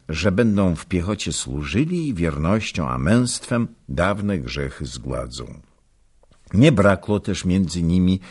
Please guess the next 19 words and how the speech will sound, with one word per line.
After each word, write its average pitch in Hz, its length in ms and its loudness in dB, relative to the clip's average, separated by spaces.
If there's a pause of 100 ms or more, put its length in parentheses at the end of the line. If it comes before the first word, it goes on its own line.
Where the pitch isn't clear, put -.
(220)
i 123 140 6
ochotników, 101 920 0 (280)
którzy, 85 440 0
porzuciwszy 90 840 -2
jary, 104 500 0 (260)
odoje 87 680 2 (340)
i 117 120 6
tym 107 240 2
podobne 78 680 -2
zbójeckie 78 760 -4
komysze, 101 600 -2 (520)
woleli 131 720 6
na 101 160 4
służbę 85 760 2
do 78 160 0
chreptiowskiego 92 1200 -4
Małego 71 480 -4
Sokola 78 600 -4
przystać, - 880 -6